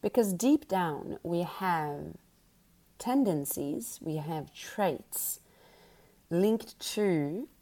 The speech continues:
all the things that we came into the adult life with that are coloring our perception in how we deal with everything. And they are not going to reveal themselves just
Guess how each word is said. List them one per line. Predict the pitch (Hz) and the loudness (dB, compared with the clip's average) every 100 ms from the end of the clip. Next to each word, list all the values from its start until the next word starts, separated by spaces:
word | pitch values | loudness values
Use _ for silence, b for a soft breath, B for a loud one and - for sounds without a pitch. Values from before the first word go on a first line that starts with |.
| _ _ | _ _
all | 208 226 | 10 10
the | 240 | 10
things | 247 - 208 180 170 170 - - | 4 2 4 4 4 0 -4 -8
that | - 170 160 151 165 | 0 6 8 6 4
we | 160 156 151 | 2 2 0
came | - 190 180 175 170 165 165 - _ _ _ - | 4 8 10 8 6 2 0 -8 _ _ _ 4
into | 226 254 247 - 190 170 151 | 6 6 4 2 4 2 0
the | 156 139 | -2 0
adult | 151 165 151 | 2 2 2
life | 151 139 135 - - | 4 6 6 0 -6
with | 135 143 - b b b | -2 -2 -4 b b b
that | 175 170 165 | 10 12 12
are | 165 165 156 - - | 12 10 8 -2 -8
coloring | - 269 247 175 151 | 2 6 6 6 4
our | 151 147 | 2 0
perception | - 156 - - - - - 135 - - | -4 -4 0 0 0 -2 -6 -6 -8 -4
in | 156 | -4
how | 147 - 175 | -4 -2 -2
we | 185 170 | 2 0
deal | 151 147 147 143 | 0 2 2 2
with | 147 135 - | 0 -4 -6
everything. | 143 - 147 - - - _ _ - | -8 -6 -8 -10 -12 -16 _ _ 2
And | 196 202 | 6 6
they | 247 | 6
are | 240 | 6
not | 208 196 | 6 4
going | - 185 165 | 4 4 2
to | 156 170 | 0 0
reveal | 165 147 185 175 | 0 2 4 4
themselves | 160 156 - 151 135 139 - | 4 0 0 0 0 -4 -6
just | - 180 180 - - | 0 2 0 -8 -12